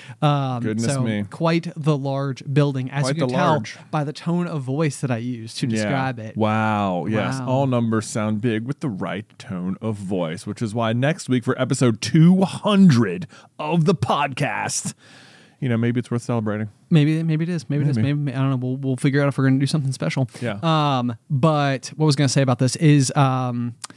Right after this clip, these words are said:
Speaker 1: oh, tr-, tr-, oh, yeah. I think, uh, largely what it's come down to for me is that I feel like I, I have ceased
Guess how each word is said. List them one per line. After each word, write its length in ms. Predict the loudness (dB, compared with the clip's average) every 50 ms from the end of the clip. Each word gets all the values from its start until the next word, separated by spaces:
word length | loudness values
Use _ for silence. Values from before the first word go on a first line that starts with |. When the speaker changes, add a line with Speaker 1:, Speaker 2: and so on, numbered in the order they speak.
| _ _ -20 _ _ _ _ _ _ -12
Speaker 1:
oh, 260 | -10 -8 -4 -4 -4 -4
tr-, 120 | -4 -8 -14 -18
tr-, 80 | -20 -4 0
oh, 160 | 2 4 4
yeah. 160 | 4 4 2 4
I 120 | 4 2 4
think, 240 | 4 2 2 2 0
uh, 80 | 0
largely 340 | 2 4 2 4 4 4 4
what 80 | 4 4
it's 80 | 2 0
come 100 | 0 0
down 140 | 0 0 0
to 80 | -2
for 100 | -2 -2
me 140 | 0 0 2 2
is 100 | 2 0
that 100 | 0 0
I 40 | 0
feel 140 | 0 0 0
like 100 | 0 0
I, 160 | 0 0 0 0
I 180 | 0 0 0
have 220 | 0 0 -2 -4 -4
ceased 600 | -4 -4 0 2 2 2 2 0 -4 -8 -10 -16